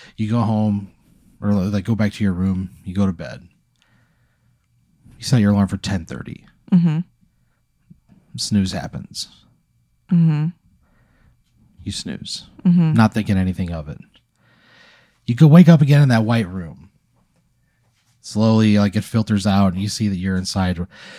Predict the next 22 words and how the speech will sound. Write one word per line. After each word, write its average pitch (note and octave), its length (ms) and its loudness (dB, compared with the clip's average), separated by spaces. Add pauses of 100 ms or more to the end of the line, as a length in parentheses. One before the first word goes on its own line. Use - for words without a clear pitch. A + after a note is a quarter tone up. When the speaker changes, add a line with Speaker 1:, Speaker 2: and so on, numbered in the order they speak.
(160)
Speaker 1:
what G#2 140 0
is G2 100 0
basically, G2 420 -2
like, F2+ 220 0
a, E2 240 -4 (720)
a F#2+ 80 -4
dryer F2 440 -2
drum. D#2+ 500 -10 (920)
Speaker 2:
Right. F3+ 420 -2 (160)
Speaker 1:
Standing B2+ 380 2
in G#2+ 40 -2
front A2+ 220 0
of G#2+ 60 2
you G#2+ 120 2
is F#2+ 120 -2
your G2+ 100 -4
snooze G2+ 320 -2
monster. G#2 520 -2 (260)
Same - 260 -2
thing G#2+ 180 0
as F#2+ 120 -2
before. G2+ 520 -4